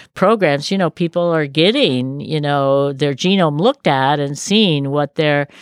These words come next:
predisposed to, um, with breast cancer, B R C A one and two. There's a lot of testing that goes on there, and with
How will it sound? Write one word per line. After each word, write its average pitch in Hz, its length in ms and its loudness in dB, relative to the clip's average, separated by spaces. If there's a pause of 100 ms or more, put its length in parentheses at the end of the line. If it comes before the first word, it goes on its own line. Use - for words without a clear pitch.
(200)
predisposed 170 880 2
to, 147 840 4
um, 127 420 -4 (340)
with 151 240 -2
breast 165 300 0
cancer, 156 580 0
B 143 220 -2
R 139 100 0
C 151 260 -2
A 139 80 2
one 143 220 -2
and 131 200 -4
two. 170 760 2 (340)
There's - 120 -12
a 147 40 -4
lot 147 220 2
of 139 120 -2
testing 151 460 0
that 143 120 -4
goes 151 240 -2
on 143 220 2
there, 143 600 0
and 135 240 -2
with 143 300 -4